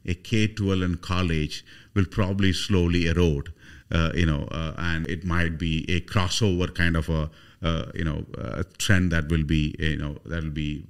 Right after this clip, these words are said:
prevailing. And, uh, lastly, I think lifelong education will start seeing its trend. You know, education will not stop, uh, when you finish your college. You know, it, it probably will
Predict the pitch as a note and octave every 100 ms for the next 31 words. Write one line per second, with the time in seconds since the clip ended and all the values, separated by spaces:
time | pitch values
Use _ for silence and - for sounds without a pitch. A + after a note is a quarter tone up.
0 | - F2 E2 G2+ A#2+ A#2+ - - - -
1 | F#2+ F#2+ F#2 F#2 F#2+ A2+ B2 - D3 C#3
2 | A2+ C3 B2+ - - - F2 A2+ C#3 C#3
3 | A#2 F#2 F2 E2 E2 - E2 D#2 D#2+ D2+
4 | - D2+ E2 - - - E2+ D#2 D2+ -
5 | - C#2+ C#2 - D#2 C#2+ - - E2 F2
6 | E2+ D#2 E2+ E2 E2+ E2 G2+ F#2+ - F2+
7 | D#2 - - - - - D#2 D2 E2+ E2
8 | - F2+ E2 F2 - D#2+ D2 B1+ - -
9 | E2+ E2 D2+ D#2+ - E2 - - F2+ F2
10 | F2 E2 E2